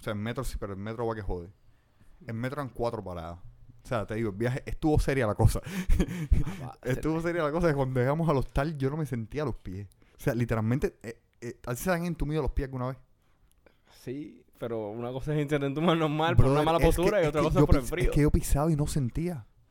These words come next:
Speaker 1: O sea, yo pisaba y yo sentía y le decía, "Lo jodido es que no siento ni las espinitas de cuando estás entumido que te levanta", que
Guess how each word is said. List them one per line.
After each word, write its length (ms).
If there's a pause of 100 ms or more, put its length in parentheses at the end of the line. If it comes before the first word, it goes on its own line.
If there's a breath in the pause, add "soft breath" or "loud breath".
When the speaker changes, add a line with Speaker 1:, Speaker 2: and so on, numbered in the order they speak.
(220)
Speaker 1:
O 40
sea, 100
yo 80
pisaba 240
y 40
yo 60
sentía 280
y 40
le 60
decía, 240
"Lo 120
jodido 320
es 60
que 80
no 60
siento 280
ni 80
las 120
espinitas 480
de 40
cuando 200
estás 180
entumido 400
que 60
te 60
levanta", 320
que 140